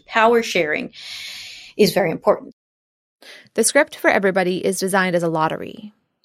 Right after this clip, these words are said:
Speaker 2: Five actors learn all of the parts, and then each night they draw at random the characters they're going to play.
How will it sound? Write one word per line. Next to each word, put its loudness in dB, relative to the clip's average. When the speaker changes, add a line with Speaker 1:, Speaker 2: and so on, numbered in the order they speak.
Speaker 2:
Five 4
actors 0
learn 0
all 4
of -4
the -2
parts, -6
and -2
then 0
each -6
night -2
they 4
draw 2
at 0
random -2
the -6
characters -2
they're -4
going -2
to -10
play. -4